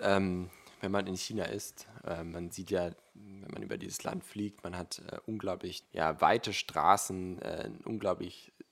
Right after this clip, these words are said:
gut verbundenes infrastrukturelles Netz, Züge, Bahnen, auch,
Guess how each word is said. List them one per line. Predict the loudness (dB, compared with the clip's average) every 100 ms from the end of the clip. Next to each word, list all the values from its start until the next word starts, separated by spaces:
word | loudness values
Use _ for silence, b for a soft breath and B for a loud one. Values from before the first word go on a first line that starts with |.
| -20 -20 _
gut | -6 -4
verbundenes | -2 -2 0 -2 -2 -6 -4 -6
infrastrukturelles | -8 -10 -8 -10 -10 -10 -6 -6 -4
Netz, | -2 -2 -2 -6
Züge, | -4 -4 -2 0 0
Bahnen, | 2 4 6 4 0 -2 -2
auch, | -2 -2 -8